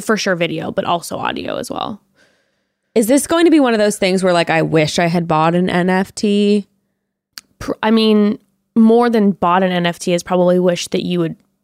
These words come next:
Speaker 1: sold
Speaker 2: Capitalized on it while it was a thing.
Speaker 1: N F Ts.
Speaker 2: Okay, honey, Evan, get on this,
Speaker 1: But it's just
Speaker 2: sweetie.
Speaker 1: like, again, don't come for me because I might not, I don't, I, I don't
Speaker 2: Let's have the Chatty Bros do it. Let's
Speaker 1: I
Speaker 2: have
Speaker 1: don't
Speaker 2: them
Speaker 1: get
Speaker 2: make
Speaker 1: all
Speaker 2: an
Speaker 1: this
Speaker 2: N F T.
Speaker 1: shit. But there's something that seems so shady to me. Like,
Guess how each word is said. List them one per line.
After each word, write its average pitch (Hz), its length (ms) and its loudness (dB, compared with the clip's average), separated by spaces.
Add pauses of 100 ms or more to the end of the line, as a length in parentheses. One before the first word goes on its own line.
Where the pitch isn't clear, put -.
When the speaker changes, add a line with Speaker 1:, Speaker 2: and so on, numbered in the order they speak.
(140)
Speaker 1:
sold 175 300 0
Speaker 2:
Capitalized 165 500 0
on 156 120 -2
it 160 60 -4
while 160 200 0
it 156 40 -2
was 185 120 0
a 180 80 -2
thing. 170 120 0
Speaker 1:
N - 40 2
F 180 40 0
Ts. - 40 0
Speaker 2:
Okay, 330 240 0
honey, 277 320 0
Evan, 294 460 2
get 269 280 0
on 349 200 2
this, 311 240 4
Speaker 1:
But 320 160 2
it's 294 180 2
just 302 160 2
Speaker 2:
sweetie. 294 220 2
Speaker 1:
like, 302 100 -2 (320)
again, 247 420 -2 (160)
don't 269 280 0
come 285 260 0
for 247 160 0
me 202 160 0
because 196 240 0
I 196 160 0
might 202 220 0
not, 185 260 0
I 196 140 -2
don't, 190 320 -2 (100)
I, 202 180 -4 (400)
I 196 100 -4
don't 202 100 2
Speaker 2:
Let's 196 80 0
have 370 100 0
the 403 80 0
Chatty 240 240 0
Bros 156 240 0
do - 80 -4
it. - 60 -4
Let's 247 160 0
Speaker 1:
I - 20 2
Speaker 2:
have - 60 4
Speaker 1:
don't 254 60 0
Speaker 2:
them 214 100 0
Speaker 1:
get 214 80 2
Speaker 2:
make 214 80 0
Speaker 1:
all 214 60 0
Speaker 2:
an 196 40 -2
Speaker 1:
this 208 220 0
Speaker 2:
N 214 60 2
F - 100 -6
T. - 80 -10
Speaker 1:
shit. - 180 -8
But 262 140 2
there's 311 180 2
something 302 380 0
that 294 120 2
seems 254 280 2
so 240 640 2
shady 254 480 0
to 220 220 -4
me. 196 240 0
Like, 196 220 -2